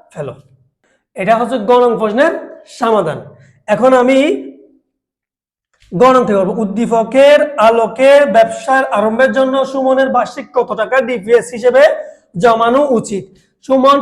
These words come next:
পঞ্চাশ হাজার টাকা জমাইলে দশ বছর পর পাবে আট লক্ষ সাতাত্তর হাজার চারশো টাকা। এখন যদি সুমনের ব্যবসায়টি করার জন্য টাকা লাগবে দশ লক্ষ টাকা, যেহেতু বলে দিছে তার স্বপ্নের ব্যবসায়টি চালু করার জন্য তার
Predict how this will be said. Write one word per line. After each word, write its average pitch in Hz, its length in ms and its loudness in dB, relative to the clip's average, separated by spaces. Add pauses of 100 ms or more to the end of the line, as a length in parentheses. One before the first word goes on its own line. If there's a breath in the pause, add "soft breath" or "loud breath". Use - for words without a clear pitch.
পঞ্চাশ 240 240 -2
হাজার 247 160 -4
টাকা 262 120 0 (180)
জমাইলে 233 380 2 (800)
দশ 226 120 4 (100)
বছর 247 260 -4
পর 247 200 2
পাবে 233 220 4 (360)
আট 208 120 -4 (180)
লক্ষ 226 280 -2 (180)
সাতাত্তর 277 400 -4
হাজার 381 240 -6
চারশো - 360 -4
টাকা। 208 200 -2 (640)
এখন 269 320 4 (180)
যদি 233 260 -2 (500)
সুমনের 269 440 2
ব্যবসায়টি 269 380 0
করার 254 180 4
জন্য 269 200 2
টাকা 220 180 -6
লাগবে 226 240 -6
দশ 226 140 -12
লক্ষ 220 140 -10 (120)
টাকা, 233 120 -8 (200)
যেহেতু 240 280 2
বলে 233 180 2
দিছে 226 220 -4
তার 226 180 -4
স্বপ্নের 262 480 2 (400 loud breath)
ব্যবসায়টি 262 420 -4
চালু 247 200 2
করার 240 240 0
জন্য 262 220 0 (760)
তার 220 180 -4